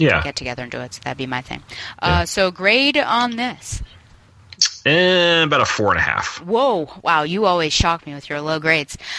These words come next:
Speaker 2: Um, <laughs> 'cause I have to be really angry to g-, give that low. Uh, I'm gonna give it a solid, <sighs> I'm gonna say a seven. Seven out of ten.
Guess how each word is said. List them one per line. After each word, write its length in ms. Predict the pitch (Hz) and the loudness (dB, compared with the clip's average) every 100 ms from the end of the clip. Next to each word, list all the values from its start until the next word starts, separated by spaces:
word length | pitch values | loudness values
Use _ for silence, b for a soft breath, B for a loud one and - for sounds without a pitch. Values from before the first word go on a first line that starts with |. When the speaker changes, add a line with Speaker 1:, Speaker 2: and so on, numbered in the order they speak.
| B | B
Speaker 2:
Um, 420 | - 214 214 196 | 2 4 4 2
<laughs> 320 | - - - 254 | 2 2 2 2
'cause 240 | - 147 | 2 2
I 40 | 254 | 2
have 120 | 247 | 0
to 80 | 233 | -2
be 140 | 208 | -4
really 440 | 170 202 233 214 180 | -2 0 2 2 2
angry 460 | 202 202 185 151 | 2 0 -2 -4
to 240 | 180 - 214 | -2 0 -2
g-, 220 | 185 185 | -4 -4
give 220 | 226 208 | -2 0
that 200 | 185 160 | 0 0
low. 200 | 175 170 147 B B B B | 2 0 0 B B B B
Uh, 260 | - 214 214 | 0 2 4
I'm 160 | 226 254 | 2 2
gonna 220 | 285 247 | 0 0
give 240 | 233 226 208 | 0 2 2
it 100 | - | 0
a 180 | 180 185 | -2 0
solid, 1080 | - 208 180 185 185 185 185 180 180 175 - | 0 2 4 2 0 0 2 2 0 -4 -12
<sighs> 1300 | - - - - - - - - - - - - - | -14 -8 -4 -2 -2 -2 -4 -6 -8 -10 -14 -10 -2
I'm 680 | - - - - - - 202 | 0 0 -4 -4 -6 -6 0
gonna 180 | 240 | 2
say 200 | - 202 | 4 4
a 60 | 170 | 2
seven. 480 | - 165 143 - - - | -2 0 0 -4 -16 -10
Seven 320 | - 156 151 | -6 -4 -4
out 120 | 139 | -6
of 80 | 139 | -6
ten. 280 | - 131 | -8 -10